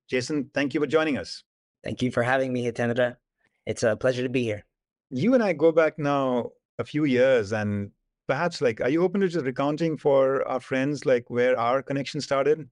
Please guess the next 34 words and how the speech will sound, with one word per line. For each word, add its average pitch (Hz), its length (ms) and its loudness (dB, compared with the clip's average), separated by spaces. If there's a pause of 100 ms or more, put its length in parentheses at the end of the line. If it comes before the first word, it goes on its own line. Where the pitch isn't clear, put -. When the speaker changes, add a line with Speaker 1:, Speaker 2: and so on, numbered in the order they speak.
(480)
Speaker 2:
Sure. 123 540 0 (360)
So, 131 720 2 (500)
uh, 117 160 0
when 127 420 -2
myself 127 440 0
and 127 80 -4
the 120 60 -2
rest 120 260 -2
of 123 100 -6
our 117 120 2
leadership 117 460 -2
team 120 540 -2 (120)
were 120 160 0
released 120 580 -2 (140)
from 113 200 -4
incarceration, 113 920 -4 (200)
there 110 100 -2
was 110 100 -2
a 107 60 -8
transition 110 600 -2
from 107 480 -2
being 117 260 -2
people 113 560 -2
who 117 120 -4
were 104 400 0
inside 123 320 0
of 127 80 -4
prison, 117 360 -2
supported 113 680 -2 (400)
by 117 100 0
the 117 100 -2
crop 113 260 -2
organization, 107 640 -4
to 107 300 -6